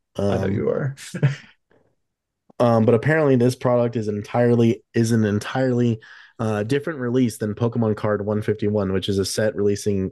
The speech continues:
Speaker 2: in Japan on June sixteenth. However, we may get Pokemon Card one fifty-one as our special set in the fall to coincide with the release of the Pokemon T C G Classic product.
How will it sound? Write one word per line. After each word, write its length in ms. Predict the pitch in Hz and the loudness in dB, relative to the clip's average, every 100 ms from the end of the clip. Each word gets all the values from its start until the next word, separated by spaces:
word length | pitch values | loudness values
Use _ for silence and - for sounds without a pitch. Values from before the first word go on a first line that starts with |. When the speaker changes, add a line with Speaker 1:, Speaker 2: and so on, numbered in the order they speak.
| - | -4
Speaker 2:
in 180 | 104 104 | -2 0
Japan 360 | 98 107 101 | -2 -2 -2
on 160 | 95 90 | -2 -2
June 280 | 92 101 95 | 0 0 -2
sixteenth. 580 | - - - 101 92 - _ _ _ _ _ _ | -4 -6 -2 -2 -2 -10 _ _ _ _ _ _
However, 360 | - 107 110 107 | -2 0 2 0
we 160 | 101 107 | 0 0
may 140 | 104 | 0
get 240 | 101 98 | 0 -4
Pokemon 380 | - 107 107 101 | -4 -4 -2 -2
Card 260 | 101 98 95 | -2 -4 -2
one 160 | 101 | -4
fifty-one 400 | 98 98 101 98 | -2 -2 0 0
as 100 | 95 | 0
our 140 | 98 101 | -2 -2
special 320 | - 101 98 | -4 -6 -6
set 300 | - 104 98 | -2 -2 -2
in 100 | - | -4
the 80 | 95 | -8
fall 320 | - 110 107 98 | -2 0 2 0
to 120 | 92 | -4
coincide 800 | - 101 95 90 - 98 95 90 | -2 -2 0 -2 -2 0 0 0
with 140 | 95 | -2
the 80 | 98 | -2
release 400 | 92 92 95 - | -4 -2 -4 -6
of 180 | 87 107 | -8 -6
the 80 | 123 | -6
Pokemon 420 | 104 107 92 - | -6 -6 -8 -6
T 120 | 104 | -6
C 120 | 107 | -4
G 140 | 101 92 | -6 -6
Classic 460 | - - - - | -6 -6 -4 -6
product. 400 | - 90 - - | -4 -2 -4 -8